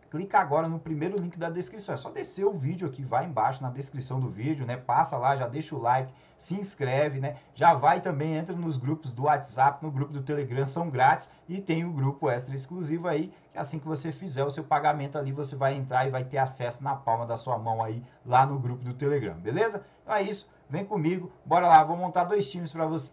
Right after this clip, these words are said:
lá no Rei do Pitaco. Então é isso, galera, já estamos aqui no nosso aplicativo do Rei do Pitaco, bora de estaduais, cinquenta mil reais aí de premiação, vou montar dois times, já sabe como é que é, se quiser ter acesso a mais conteúdo aí, a mais dica ou então trocar ideia,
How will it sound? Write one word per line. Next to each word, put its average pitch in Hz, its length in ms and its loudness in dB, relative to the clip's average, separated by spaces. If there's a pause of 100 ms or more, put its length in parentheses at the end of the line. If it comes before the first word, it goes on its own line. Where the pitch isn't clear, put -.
(100)
lá 135 320 6
no 139 80 -2
Rei 131 160 4
do 135 80 -4
Pitaco. 120 440 -8
Então 262 240 -2
é 262 120 0
isso, 226 200 -10
galera, 214 380 6
já 196 160 6
estamos 202 320 2
aqui 196 220 -2
no 196 60 -2
nosso 196 180 2
aplicativo 190 520 -2
do 185 60 -2
Rei 196 80 2
do 196 60 -2
Pitaco, 240 400 2
bora 180 260 4
de 180 140 -8
estaduais, 196 560 4
cinquenta 202 560 -4
mil 196 160 -2
reais 170 340 4
aí 160 80 0
de 156 80 -4
premiação, 165 640 -2
vou 185 100 -2
montar 180 300 0
dois 185 280 -6
times, 202 480 -8 (200)
já - 120 0
sabe 180 240 0
como 190 140 -2
é 185 60 -2
que 185 180 -4
é, 190 100 4
se 190 120 -4
quiser 175 240 -4
ter 175 160 -4
acesso 170 480 -2
a 175 80 0
mais 165 400 2
conteúdo 165 640 0
aí, 160 280 2 (220)
a 196 140 2
mais 165 280 4
dica 180 280 -6
ou 175 40 0
então 170 220 -2
trocar 165 340 2
ideia, 165 400 0